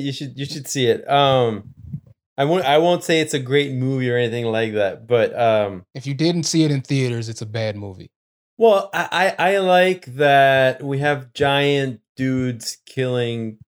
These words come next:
Speaker 1: you know,
Speaker 2: Yeah, that's
Speaker 1: like
Speaker 2: pretty awesome, but it's a lot better on a giant screen in three D.
Speaker 1: Well, yeah, it, it's more, you know, it's more interesting that way. But I, I do like the fact that it's about basically the natives fighting the colonial extracting settler colon-, you know, this, you know,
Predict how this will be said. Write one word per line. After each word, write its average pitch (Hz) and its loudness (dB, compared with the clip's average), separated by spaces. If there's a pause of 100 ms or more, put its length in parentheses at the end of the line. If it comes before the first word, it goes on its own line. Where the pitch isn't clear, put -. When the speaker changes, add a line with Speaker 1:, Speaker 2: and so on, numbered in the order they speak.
(140)
Speaker 1:
you 120 -4
know, 104 -2
Speaker 2:
Yeah, 202 4
that's 160 0
Speaker 1:
like 151 2
Speaker 2:
pretty 170 4
awesome, 160 4
but 147 0
it's 139 -6
a 147 -2
lot 139 2
better 135 0
on 135 -2
a 113 -6
giant 127 -2
screen 156 -2
in 113 -8
three 131 -8
D. 202 2
Speaker 1:
Well, 240 6
yeah, 202 6 (360)
it, 175 -8
it's 180 -2
more, 180 -2
you 175 -2
know, 151 2
it's 143 -2
more 160 0
interesting 135 -4
that 120 2
way. 120 4
But 156 2 (180)
I, 170 4
I - 2
do 180 -8
like 170 2
the 160 -2
fact 139 2
that 123 4
it's 135 -8
about 120 4
basically 123 -6
the 110 -6
natives 113 -2
fighting 117 0
the 117 -12
colonial 123 0
extracting 113 -2
settler 117 -2
colon-, 117 0
you 110 -6
know, 110 -4
this, 107 -10
you 113 -8
know, 104 -6